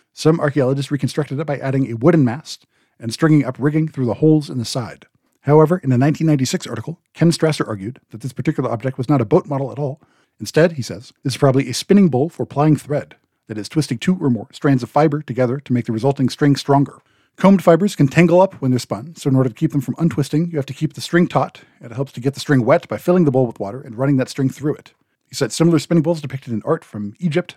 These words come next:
Minoan Crete, and early colonial Mexico, the latter two of which include an inner loop or socket to keep the string tight while running it through the water in the bowl. The socket I mentioned may have held a spindle, which would have spun in place in that socket as one pulled the thread through the loop.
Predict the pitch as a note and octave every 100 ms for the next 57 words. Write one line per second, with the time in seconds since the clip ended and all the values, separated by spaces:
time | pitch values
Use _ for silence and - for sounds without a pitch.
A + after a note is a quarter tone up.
0 | - A#2 C#3 A#2+ D#3 E3 - G2 - D3+
1 | D#3+ - D3+ D#3+ B2 C#3 C3+ - - _
2 | _ - A2+ C3+ B2+ C#3 A2+ D#3 - C3+
3 | C3 A2+ A#2 F3 E3 D3+ F#3+ - A2+ F#3
4 | D#3+ E3+ - - - D3 B2 - D#3+ C3+
5 | D#3+ D#3 - - A#2+ A#2+ B2+ - C3 A#2
6 | B2 C3 C3+ A#2+ A#2 - _ _ - -
7 | D#3 D#3 C3 B2 D3 D#3+ C3+ B2+ C#3+ C#3
8 | C#3+ - G3 F#3+ G3 _ _ - B2+ A2+
9 | G#2 - D#3 D#3 A#2 - F3+ D#3+ - -
10 | - A#2+ - B2 - - _ - G#2 B2+
11 | B2 D3 B2+ G#2+ D#3 D#3+ - D#3 D3 C#3
12 | C#3 -